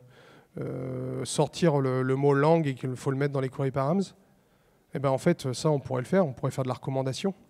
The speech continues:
En plus, on a une policy chez Gravity, par exemple, qui nous permet de faire du, de la réécriture de, d'appel pour dire, « Ben voilà, ce qui est dans le pass ici, on va le mettre dans le, dans le pass parameter. »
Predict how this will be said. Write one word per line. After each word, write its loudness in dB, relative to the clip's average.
En -2
plus, 0
on 2
a 2
une 0
policy -2
chez -2
Gravity, 0
par 0
exemple, -2
qui -6
nous -4
permet -2
de -4
faire 2
du, -4
de -6
la 0
réécriture -4
de, -4
d'appel -2
pour -6
dire, « -4
Ben -4
voilà, -4
ce -18
qui 0
est 2
dans 4
le 2
pass -2
ici, -4
on 2
va 0
le -2
mettre -2
dans -2
le, -4
dans -2
le -8
pass 0
parameter. » 2